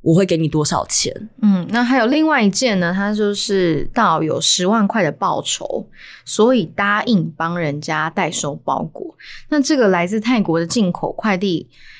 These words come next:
Speaker 2: 藏了海洛因一点五公斤，
Speaker 1: 嗯。
Speaker 2: 最后呢，就是判定说这个收十万块报酬的该位男子被判七年六个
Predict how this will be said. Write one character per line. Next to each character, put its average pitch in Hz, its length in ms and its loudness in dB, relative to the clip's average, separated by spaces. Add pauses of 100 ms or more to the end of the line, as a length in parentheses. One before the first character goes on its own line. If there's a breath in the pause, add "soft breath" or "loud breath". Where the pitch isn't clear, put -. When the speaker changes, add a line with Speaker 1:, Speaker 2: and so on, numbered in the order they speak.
(440 loud breath)
Speaker 2:
藏 180 380 2
了 196 400 2
海 185 240 -2
洛 208 260 4
因 190 380 0 (120)
一 233 200 4
点 180 480 0
五 175 140 -2
公 170 320 -2
斤， 160 240 -2
Speaker 1:
嗯。 156 100 -6 (240)
Speaker 2:
最 269 260 2
后 233 280 4
呢， 180 360 2
就 196 120 -2
是 196 80 -2
判 196 380 0
定 180 240 0
说 160 440 0
这 196 120 -4
个 175 120 0
收 180 240 0
十 156 240 -2
万 170 240 0
块 156 340 -2
报 190 240 -2
酬 - 240 -4
的 - 240 -4 (200 soft breath)
该 190 180 0
位 202 200 4
男 147 280 -2
子 - 240 -8 (300)
被 208 120 2
判 175 460 0 (100)
七 - 320 2
年 160 320 2
六 170 140 2
个 - 140 2